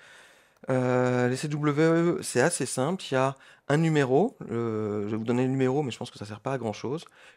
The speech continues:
Une description, une catégorie, puis ça va expliquer quelles sont les conséquences de, de la faiblesse. Alors, parmi les conséquences, si vous retenez ça, vous allez déjà pouvoir la,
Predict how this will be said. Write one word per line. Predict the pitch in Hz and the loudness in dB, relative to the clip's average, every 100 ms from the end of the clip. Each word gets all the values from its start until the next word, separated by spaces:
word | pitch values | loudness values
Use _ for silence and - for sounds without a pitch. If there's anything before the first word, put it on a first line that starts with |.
| _ | _
Une | 165 | 0
description, | 170 165 - 135 - 202 - _ - - - | 2 0 -2 -6 -4 -4 -8 _ -20 -20 -6
une | 151 | -4
catégorie, | 156 151 131 123 117 190 | -2 -2 0 0 0 -6
puis | - | -10
ça | - 139 | -6 -2
va | 135 | -2
expliquer | - - 190 | -4 -4 0
quelles | 160 | 0
sont | 156 | 0
les | 139 | -2
conséquences | - 170 143 135 156 - - _ _ | -2 -4 -4 -4 -8 -10 -18 _ _
de, | 117 113 | -4 -2
de | |
la | 117 110 | 0 0
faiblesse. | - 101 123 - - _ _ _ _ _ _ _ - _ - - | -2 -4 -4 -4 -16 _ _ _ _ _ _ _ -20 _ -20 -8
Alors, | 117 117 - | -4 -4 -2
parmi | 139 156 | 2 4
les | 175 | 4
conséquences, | 165 160 - 151 156 170 208 - - _ _ _ _ _ _ _ _ _ _ _ _ _ _ | 2 -2 -2 -2 0 0 -2 -12 -20 _ _ _ _ _ _ _ _ _ _ _ _ _ _
si | - - | -10 -8
vous | 131 139 | -2 0
retenez | 151 151 | 0 -4
ça, | 143 160 | -2 -2
vous | 127 | 0
allez | 113 | -2
déjà | 113 135 | -2 -4
pouvoir | 147 135 | -2 0
la, | 123 117 120 120 | 0 0 -4 -6